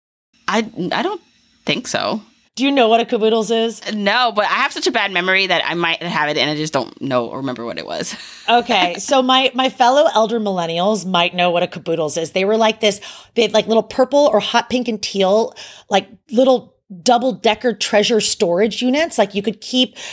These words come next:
Speaker 2: your tie-dye scrunchies and your miniature novelty eraser collection and your Lisa Frank stickers. All of your treasures you could keep inside this little warehouse for s-, those said treasures. And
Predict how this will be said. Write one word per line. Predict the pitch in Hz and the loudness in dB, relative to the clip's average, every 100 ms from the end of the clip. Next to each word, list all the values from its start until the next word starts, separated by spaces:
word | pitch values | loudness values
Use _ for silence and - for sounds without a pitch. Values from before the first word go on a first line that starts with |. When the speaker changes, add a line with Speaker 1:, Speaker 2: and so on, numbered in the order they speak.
| - | -14
Speaker 2:
your | - 208 202 202 | 0 4 4 4
tie-dye | - 165 185 | -2 0 2
scrunchies | 226 - 330 - 208 180 - | 0 2 0 0 -2 -2 -6
and | 180 | -4
your | 190 | -4
miniature | 175 170 180 240 | -2 -2 -2 0
novelty | 220 240 262 277 | 2 2 2 0
eraser | 285 294 339 330 | -2 -2 -2 -2
collection | 311 262 208 202 214 185 180 | -2 0 0 0 -2 -2 -2
and | 185 | -2
your | 202 | 0
Lisa | 196 202 285 | -2 -2 -2
Frank | - 339 | 0 -2
stickers. | - 277 254 233 202 196 - - - | -2 -4 -2 -2 -2 -4 -10 -12 0
All | 311 339 | 4 4
of | 381 | 2
your | 311 | -4
treasures | - 240 233 240 220 | -2 -2 0 0 0
you | 220 | -2
could | 226 - | -6 -4
keep | 254 247 | -6 -2
inside | 233 - 190 175 175 | -2 2 4 4 2
this | 190 - | -4 -6
little | 175 226 240 240 - - - | -2 2 4 4 0 -10 -14
warehouse | 170 202 208 208 202 180 180 - | 0 4 4 2 2 2 2 -4
for | - - 202 175 165 165 | -10 0 2 4 2 0
s-, | - - | -6 -6
those | 185 180 - | -2 -2 0
said | 170 156 | -2 -2
treasures. | - 170 - - - 220 - - - - - | -4 -4 -4 -8 -8 -8 -10 -12 -12 -6 0
And | 247 233 233 240 | 2 2 2 0